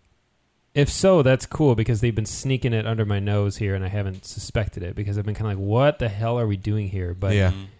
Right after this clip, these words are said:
Speaker 1: if the Dennis thing turns into a big deal, which it kinda feels like it might, uh,
Speaker 3: I
Speaker 1: then,
Speaker 3: feel like it might, yeah.
Speaker 1: then maybe it'll make more sense why we've been here for so long. We've been getting to know this situation and that sort of thing.
Speaker 2: Yeah.
Speaker 1: Uh, but we'll have to see.
Speaker 2: Any final thoughts, Lance?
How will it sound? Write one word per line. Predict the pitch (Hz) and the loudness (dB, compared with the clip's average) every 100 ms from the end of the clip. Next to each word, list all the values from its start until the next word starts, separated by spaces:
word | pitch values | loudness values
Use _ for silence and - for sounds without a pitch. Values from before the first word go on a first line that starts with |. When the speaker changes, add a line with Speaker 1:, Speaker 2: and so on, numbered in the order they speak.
| - | -2
Speaker 1:
if | 117 - | -2 0
the | 120 | 2
Dennis | 127 127 - | 4 2 0
thing | 120 | -2
turns | 107 117 107 | 0 -2 0
into | 110 110 | 0 0
a | 98 | 2
big | 104 95 | 0 0
deal, | 107 104 92 95 _ _ _ - | 0 2 0 -2 _ _ _ -8
which | 107 | -4
it | 104 | -2
kinda | 110 117 | 0 0
feels | 104 - 120 120 | -2 -2 -2 0
like | 135 120 | -2 -2
it | 107 | -4
might, | 110 123 - _ _ _ _ - | -2 -2 -4 _ _ _ _ -4
uh, | 104 101 101 | 0 0 0
Speaker 3:
I | 107 | 2
Speaker 1:
then, | 127 | 6
Speaker 3:
feel | 95 | 8
like | 85 85 | 6 4
it | 82 | 2
might, | 85 85 - | 2 0 -2
yeah. | - | 2
Speaker 1:
then | 143 143 | 4 4
maybe | 131 123 120 | 2 4 4
it'll | 110 104 | 4 2
make | 107 104 | 0 0
more | 107 104 | 2 2
sense | - 104 - | 2 -4 -2
why | 98 | -4
we've | 98 | -2
been | 104 | -2
here | 98 92 | 0 -2
for | 98 | -4
so | - 101 | -4 -2
long. | 95 95 | -2 -4
We've | 95 | -4
been | 101 101 | -4 -4
getting | 98 95 | -4 -4
to | 98 | -6
know | 98 98 98 92 - - _ - | -2 0 0 -2 -4 -14 _ -4
this | 110 | -4
situation | - 107 107 98 95 - 95 92 | -2 -2 0 0 -2 -4 -8 -6
and | 95 | -8
that | 95 | -10
sort | - - | -10 -12
of | 110 | -10
thing. | - 110 117 _ | -8 -8 -10 _
Speaker 2:
Yeah. | 113 107 - _ _ - | -2 -2 -2 _ _ -12
Speaker 1:
Uh, | 101 98 90 92 _ _ _ _ _ _ _ _ _ - | -10 -8 -10 -12 _ _ _ _ _ _ _ _ _ -8
but | 104 | -6
we'll | 95 | -4
have | 92 | -6
to | - | -8
see. | - 113 - - - _ - 165 | -8 -8 -10 -20 -20 _ -14 -4
Speaker 2:
Any | 90 | -4
final | - 92 90 | 0 0 0
thoughts, | 92 92 95 - | -2 -4 -6 -6
Lance? | 110 104 - - | -6 -6 -8 -20